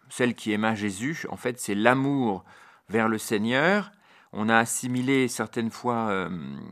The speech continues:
euh, certaines paroles du Cantique des Cantiques, donc de l'âme tournée vers le Seigneur, euh, avec Marie-Madeleine. Et Marie-Madeleine, là, va prendre un rôle particulier, puisque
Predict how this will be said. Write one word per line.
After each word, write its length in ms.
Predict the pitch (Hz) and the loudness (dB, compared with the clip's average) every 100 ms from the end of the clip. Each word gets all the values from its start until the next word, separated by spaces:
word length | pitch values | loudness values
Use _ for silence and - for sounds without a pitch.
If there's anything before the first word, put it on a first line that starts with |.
| - - - | -16 -16 -10
euh, 140 | 95 | -10
certaines 400 | 90 123 - 120 | -4 -4 -2 -4
paroles 320 | 107 123 123 107 | 0 2 2 0
du 100 | 107 | -4
Cantique 380 | 120 - 113 | -4 -4 -6
des 120 | 107 110 | -4 -2
Cantiques, 560 | 113 - - 117 - - - - - - | -4 -4 -12 -14 -18 -20 -20 -20 -14 -6
donc 160 | 101 | -4
de 100 | 95 | -2
l'âme 280 | 104 120 110 | 2 4 2
tournée 280 | - 107 104 | -2 -4 -2
vers 160 | 101 | 0
le 80 | 101 | 0
Seigneur, 540 | 101 113 107 110 104 87 | -2 -4 -2 0 0 0
euh, 200 | 67 78 | -4 -6
avec 320 | 104 92 82 104 | -4 -6 -6 -4
Marie-Madeleine. 800 | 104 120 98 92 113 143 156 - - - - - | -2 0 0 2 2 2 0 -10 -20 -20 -20 -8
Et 140 | 101 107 | -4 2
Marie-Madeleine, 760 | 127 147 135 117 127 143 131 | 4 4 2 2 4 2 4
là, 120 | 123 | 2
va 140 | 120 - | 4 2
prendre 500 | - 110 104 95 - | 0 -4 -2 -4 -8
un 180 | 113 104 | -4 -4
rôle 380 | 101 110 135 113 | -4 0 2 0
particulier, 840 | - 135 - 147 - 117 117 156 | 0 0 0 -10 -6 -4 0 0
puisque 360 | 180 113 - | -2 -12 -2